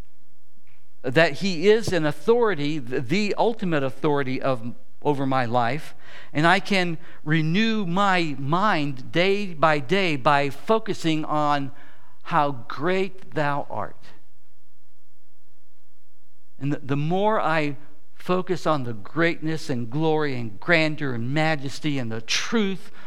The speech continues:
of who God is, the better prepared my mind is to fight off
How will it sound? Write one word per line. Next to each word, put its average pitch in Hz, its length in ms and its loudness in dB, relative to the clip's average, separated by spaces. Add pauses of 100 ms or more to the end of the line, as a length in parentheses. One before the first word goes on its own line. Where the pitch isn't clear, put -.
(240)
of 127 140 -2
who 202 280 0
God 165 380 2
is, 120 560 -2 (440)
the 139 140 0
better 175 340 0
prepared 160 640 0
my 147 300 2
mind 180 520 0
is 117 380 -2
to 131 180 -2
fight 180 520 2
off 131 480 0